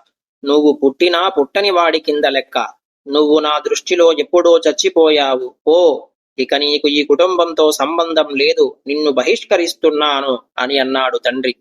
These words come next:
"నా ఇంట్లో నుంచి బయటకు పో" అన్నాడు. తండ్రి పొమ్మని అనేసరికి, "నా ఆస్తులు నాకు ఇవ్వండి" అన్నాడు వాడు.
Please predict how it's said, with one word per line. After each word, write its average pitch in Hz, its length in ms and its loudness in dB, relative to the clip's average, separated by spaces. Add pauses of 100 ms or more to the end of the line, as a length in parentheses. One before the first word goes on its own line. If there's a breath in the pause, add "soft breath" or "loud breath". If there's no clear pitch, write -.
(600 loud breath)
"నా 135 200 0
ఇంట్లో 156 400 0
నుంచి 156 280 -2
బయటకు 156 360 0
పో" 170 260 2
అన్నాడు. 139 500 -2 (840)
తండ్రి 139 320 0
పొమ్మని 147 460 0
అనేసరికి, 135 880 0 (320)
"నా 135 140 -4
ఆస్తులు 143 580 0
నాకు 151 300 0
ఇవ్వండి" 151 540 0
అన్నాడు 131 440 -2
వాడు. 120 360 -2